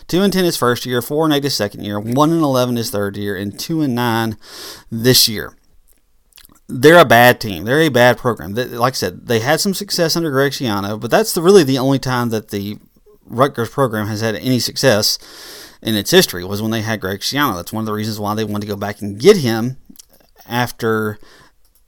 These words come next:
they went ahead and let Chris Ash go and kind of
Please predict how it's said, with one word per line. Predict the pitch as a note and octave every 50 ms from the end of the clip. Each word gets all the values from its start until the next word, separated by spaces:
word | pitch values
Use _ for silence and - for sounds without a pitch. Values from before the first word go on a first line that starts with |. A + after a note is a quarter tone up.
| _ _ _ _ -
they | A#2+ A2 - A#2+
went | A#2 A#2+ A#2+ A#2+
ahead | A#2 A2+ A#2+ A2+ G#2+
and | A2+ G#2+ G#2+ G#2+
let | G#2+ G#2 G2+ - - - - - - _
Chris | - - A2+ G#2 G2+ B2+
Ash | E3+ F3+ E3 C#3+ -
go | - A2+ G#2+ G#2+ A2
and | G#2 G2 G#2 G#2 G#3 G2+ G2 G#2+ A2 F#2+ - _ _ _ _ _ _ - - - - - -
kind | - C3+ B2+
of | A#2 G#2+ - - - -